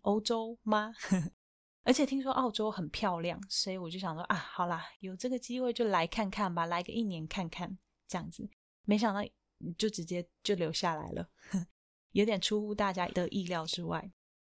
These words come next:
下一题就是，有没有遇到不平等的待遇或歧视？这个的话，我觉得不平等的待遇，我觉得还好，因为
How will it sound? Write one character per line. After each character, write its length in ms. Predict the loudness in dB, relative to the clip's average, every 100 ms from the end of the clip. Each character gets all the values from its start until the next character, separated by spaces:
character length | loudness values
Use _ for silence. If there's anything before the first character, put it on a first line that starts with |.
| _
下 160 | 0 0
一 40 |
题 220 | -2 -4
就 160 | -2 -2
是， 420 | -2 -4 -4 -6 _ _ _ _ _ _
有 360 | 4 6 6 4
没 380 | 4 2 0 2
有 340 | 2 2 0 _ _ _
遇 300 | 4 4 0
到 440 | 4 6 8 8
不 220 | 6 8
平 220 | 10 10 10
等 160 | 8
的 80 | 6
待 260 | 6 6 6
遇 140 | 2
或 200 | 6 6
歧 380 | 6 0 -2 -2
视？ 340 | -2 0 -2 -4 _ _ _ _ _ _ _ _ _ _
这 220 | -6 -4 -4
个 500 | 2 4 4 -2 -10 _
的 320 | -2 0 -2
话， 580 | -8 0 4 4 2 -4 -8 _ _ _
我 140 | 4
觉 120 | 6
得 80 | 4 10
不 160 | 10
平 200 | 12 6
等 220 | 8 6
的 100 | 8
待 320 | 6 8 6 6
遇， 120 | 0
我 180 | -2 0
觉 140 | 2
得 80 | 2
还 280 | 2 0 -2
好， 280 | 2 2
因 160 | 4
为 80 | 2